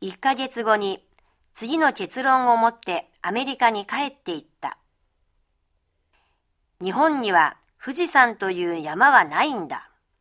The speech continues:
だからミステリアスな山というんだな。」こう言いますと、招待した外国人は富士山は見えなくても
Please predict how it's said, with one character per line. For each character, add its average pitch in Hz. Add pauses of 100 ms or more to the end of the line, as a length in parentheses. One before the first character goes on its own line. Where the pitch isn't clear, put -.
(480)
だ 247
か 240
ら 170 (220)
ミ 180
ス -
テ 320
リ 311
ア 247
ス 208
な 185
山 170 (240)
と 339
い 269
う 214
ん 170
だ 143
な。」 170 (1700)
こ 285
う -
言 311
い 294
ま 285
す -
と、 180 (100)
招 311
待 214
し 202
た 180
外 190
国 262
人 190
は 165 (360)
富 294
士 320
山 233
は 196
見 208
え 302
な 254
く -
て 196
も 175